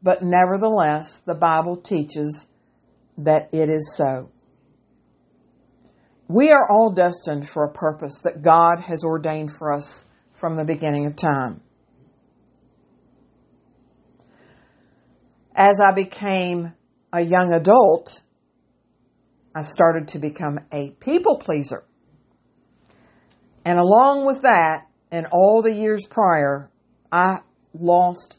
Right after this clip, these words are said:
my originality, and it made me very unhappy inside. I had to unlearn what society had put into my head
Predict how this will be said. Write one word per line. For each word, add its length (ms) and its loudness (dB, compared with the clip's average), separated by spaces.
my 500 -4
originality, 920 -6
and 140 -2
it 80 -4
made 260 2
me 180 -2
very 280 0
unhappy 460 -2
inside. 520 -4
I 300 4
had 340 -2
to 140 -4
unlearn 720 0
what 160 -2
society 640 2
had 180 -4
put 160 -6
into 240 -2
my 200 -2
head 600 -2